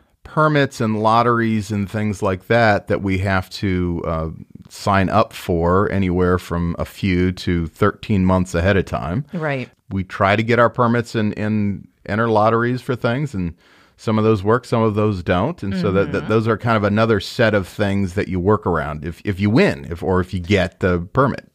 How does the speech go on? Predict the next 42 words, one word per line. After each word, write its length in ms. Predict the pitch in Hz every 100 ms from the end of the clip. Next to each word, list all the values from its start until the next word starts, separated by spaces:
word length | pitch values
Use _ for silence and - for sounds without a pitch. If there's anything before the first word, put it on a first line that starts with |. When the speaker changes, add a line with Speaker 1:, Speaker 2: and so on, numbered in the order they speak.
| -
Speaker 2:
Right. 480 | 160 160 143 127 - -
One 300 | 156 165 190
thing 280 | 208 190 180
I'm 340 | 156 151 143 -
really 640 | 143 143 151 165 165 151
excited 640 | 135 135 - 151 143 139 -
about 360 | 143 135 - -
doing 300 | 147 139 135
this 240 | 139 -
year 120 | 139
is 180 | 143 139
we're 80 | 151
gonna 200 | 147 135
finally 800 | - - 185 165 190 214 233 262
hike 460 | 262 - 135 151 -
rim 300 | 143 139 135
to 140 | - 160
rim 280 | 143 131 135
at 140 | 147
the 60 | 156
Grand 340 | 151 120 127
Canyon. 460 | - 226 277 202 113 _ -
This 220 | 180 -
has 180 | 294 -
been 220 | - 196
on 260 | 151 147 147
our 180 | 185
list 380 | 185 135 160 -
for, 520 | - - 143 127 156 - - - _ _ -
like, 180 | 185 208
ten 340 | - 175 151 196
years. 560 | 311 117 87 - - _ -
Speaker 1:
We 180 | 135 127
came 480 | - 120 104 110 110
really 480 | 123 123 123 110
close 400 | 95 110 101 95
one 180 | 101 95
time. 360 | 92 95 92 92
We 200 | 95 87
had 400 | 95 98 95 90
the 80 | 90
reservations 880 | 95 98 92 95 95 - 95 82